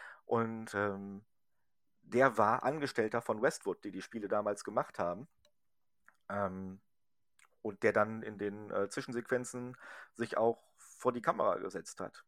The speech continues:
Ich meine, der war auch Regisseur oder das war seine Hauptaufgabe, hat sich aber auch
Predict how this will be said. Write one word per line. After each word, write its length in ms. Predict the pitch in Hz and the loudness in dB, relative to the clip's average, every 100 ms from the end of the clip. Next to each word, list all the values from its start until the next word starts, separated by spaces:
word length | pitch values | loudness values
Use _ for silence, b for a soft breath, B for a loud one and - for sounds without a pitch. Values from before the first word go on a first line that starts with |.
| _ | _
Ich 160 | - | -2
meine, 160 | - 143 | 2 2
der 160 | 165 123 | 2 2
war 200 | 127 127 | 0 0
auch 160 | 120 | 0
Regisseur 680 | 117 120 113 - 139 185 202 | 0 -2 -2 2 2 2 -2
oder 120 | 104 | -2
das 160 | 113 - | -2 2
war 80 | 120 | 2
seine 200 | 113 101 | 2 2
Hauptaufgabe, 720 | 143 139 160 - 151 147 151 | 0 0 -4 2 4 4 2
hat 120 | 139 - | -2 -4
sich 100 | 110 | 0
aber 120 | 101 | 2
auch 200 | 101 | 2